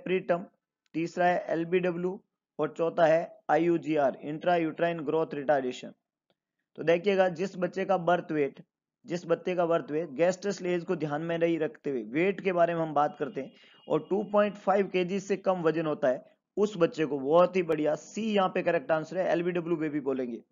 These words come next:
लो बर्थ वेट बेबी बोलेंगे। हालांकि एलबीडब्ल्यू बेबी होना का रीजन आईयूजीआर हो सकता है, लेकिन यहाँ पे कारण नहीं पूछा है,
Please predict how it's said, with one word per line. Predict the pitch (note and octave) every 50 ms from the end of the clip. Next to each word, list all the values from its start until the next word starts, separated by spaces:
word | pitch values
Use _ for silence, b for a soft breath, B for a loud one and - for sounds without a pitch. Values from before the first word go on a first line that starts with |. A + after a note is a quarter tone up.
| _ _ _ _ _ _ _ _
लो | C3 D3+ F3 F#3+
बर्थ | F3+ F3+ F#3 F3 F3+
वेट | E3+ E3+ E3+ C#3+
बेबी | D3+ D#3 D3
बोलेंगे। | C#3 C#3+ C3+ C3+ B2+ B2 A#2 G2+ - b b b b b b -
हालांकि | B2 C#3+ F3 F#3 F#3+ F3 G3
एलबीडब्ल्यू | F#3 F3 F3+ F#3 G3 G3+ F#3+ F#3+ F3 G3 G3+
बेबी | F3+ F3 F3+ F3 F3 G3
होना | F#3 E3 D#3+ D#3+ F3 F3+ F#3 F3+ F3+
का | F#3 F3+ E3+
रीजन | D3 D3 E3+ F3 D#3+ E3 D3 - - _ _ _
आईयूजीआर | C#3 D3+ E3+ F#3 F#3+ F3+ D#3+ F#3 F#3 F3+ E3+
हो | D3 D3 F3
सकता | F3+ - F3 C#3 - - D3
है, | D3+ D#3
लेकिन | D#3 D3 E3 F3
यहाँ | E3+ E3+ E3+ -
पे | F3+
कारण | - - D3 D3+ D#3+ F3+ F#3+ G3
नहीं | F#3+ F#3+ G3 F#3
पूछा | D3 F3 F3+ - F3 E3+
है, | F#3 -